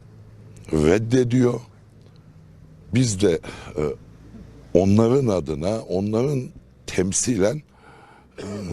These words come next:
buradayız bugün. Şöyle bir şey söylemek istiyorum. Bu basiretsiz, e, hükümetle bu bir alışılmış bir, e, süreç. Sonları yaklaştığında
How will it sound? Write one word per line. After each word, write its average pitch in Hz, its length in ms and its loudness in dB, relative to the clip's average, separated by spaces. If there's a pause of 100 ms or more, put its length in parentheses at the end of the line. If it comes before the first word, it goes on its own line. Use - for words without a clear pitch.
(300)
buradayız 85 640 0
bugün. 90 340 -4 (1040)
Şöyle 143 420 0
bir 107 40 -2
şey 101 220 0
söylemek 85 580 -2
istiyorum. 101 480 0
Bu 104 360 -2 (440)
basiretsiz, 110 1080 0
e, 80 220 -4
hükümetle 85 800 -4 (760)
bu 107 260 2 (320)
bir 92 300 0
alışılmış 95 840 -2
bir, 73 280 -4
e, 67 460 -2
süreç. - 580 -2 (1300)
Sonları 113 680 2
yaklaştığında 104 1080 0